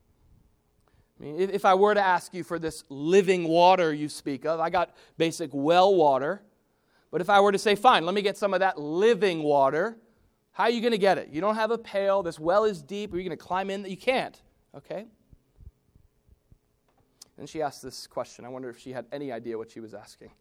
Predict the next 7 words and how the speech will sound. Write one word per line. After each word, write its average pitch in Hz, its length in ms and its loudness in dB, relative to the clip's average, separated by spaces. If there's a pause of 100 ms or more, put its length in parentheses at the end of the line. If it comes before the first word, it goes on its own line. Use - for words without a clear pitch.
(1300)
"Are 143 120 -4
you 208 340 -8
greater 147 760 -8 (920)
than 131 140 -10
our 120 140 -14
father 123 500 -10
Jacob?" 113 380 -16